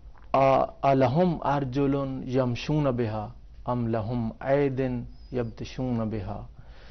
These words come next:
अम लहुम आयुनुन युबसिरून बिहा, अम लहुम आजानुन यसमाऊन बिहा, कुल इदउ शुरकाअकुम।" कुरान फरमा रहा है कि तुम जिनको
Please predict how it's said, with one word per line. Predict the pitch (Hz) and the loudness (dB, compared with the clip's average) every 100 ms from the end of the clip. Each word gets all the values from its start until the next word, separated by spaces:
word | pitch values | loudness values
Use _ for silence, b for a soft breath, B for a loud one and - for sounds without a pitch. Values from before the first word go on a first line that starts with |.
| b b b | b b b
अम | 131 127 | 2 4
लहुम | 123 131 123 | 2 2 2
आयुनुन | 135 156 151 147 139 131 131 | 4 4 4 0 0 -4 -2
युबसिरून | 131 117 - 127 131 123 113 | -2 -2 -2 0 0 0 0
बिहा, | 110 104 101 - - - 131 | -2 -4 -8 -12 -18 -8 -2
अम | 127 | 2
लहुम | 117 117 117 | 2 2 0
आजानुन | 113 107 131 135 131 123 131 | 0 0 -2 -2 -4 -8 -6
यसमाऊन | 123 - 113 107 127 123 113 | -6 -6 -6 -4 -4 -2 -4
बिहा, | 104 95 104 - b b b b b | -6 -8 -10 -12 b b b b b
कुल | 135 131 | 2 6
इदउ | 175 135 - 127 | 4 2 -4 -4
शुरकाअकुम।" | - 120 107 - 139 151 - - 131 120 113 113 - b b b b | -4 -4 -4 0 2 4 4 0 -4 -4 -6 -8 -14 b b b b
कुरान | - 151 165 | -2 0 2
फरमा | 147 139 127 | 0 0 0
रहा | 127 | 0
है | - 185 | -2 -2
कि | 190 202 247 b b b b - | 0 0 0 b b b b -6
तुम | 160 185 165 | -4 -2 -2
जिनको | 139 139 135 135 127 123 | -2 -4 -4 -4 -2 -4